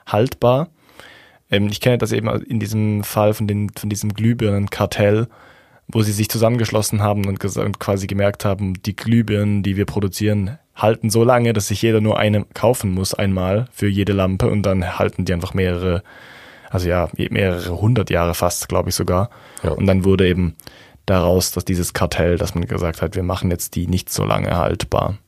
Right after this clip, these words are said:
Speaker 1: dass die Leute immer wieder, dass unser Geschäft halt erhalten bleibt. Ja, pf, ich glaube schon daran, in, insofern, dass es Fälle gibt, wo das passiert ist.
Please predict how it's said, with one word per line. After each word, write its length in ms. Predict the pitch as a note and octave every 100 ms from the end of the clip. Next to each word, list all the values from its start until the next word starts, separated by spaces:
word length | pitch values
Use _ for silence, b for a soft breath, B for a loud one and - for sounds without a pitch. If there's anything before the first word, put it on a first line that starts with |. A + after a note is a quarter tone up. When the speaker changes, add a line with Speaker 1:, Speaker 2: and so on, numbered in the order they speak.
| _ -
Speaker 1:
dass 140 | C3
die 80 | -
Leute 220 | F#2+ -
immer 160 | F#2+ F#2+
wieder, 240 | F#2+ F2+
dass 160 | F2+ -
unser 200 | F#2+ F#2
Geschäft 440 | - A2+ B2+ -
halt 140 | F#2+
erhalten 500 | - F#2+ F#2+ F2+ G2
bleibt. 400 | F#2 F#2 A2 - B B B B B B -
Ja, 320 | A2+ G#2 F#2+
pf, 340 | - - - _ _ -
ich 140 | -
glaube 320 | A2 A2 G#2
schon 260 | - D3+ F#3
daran, 340 | G#2 G2 A#2+
in, 320 | A2+ A2 G2 -
insofern, 480 | A#2 G#2+ - G#2+ G#2
dass 200 | G2+ -
es 140 | G2+
Fälle 280 | - G#2 G2+
gibt, 260 | G#2+ - A2
wo 60 |
das 140 | G#2+ -
passiert 400 | - A2+ C3 -
ist. 300 | F2+ -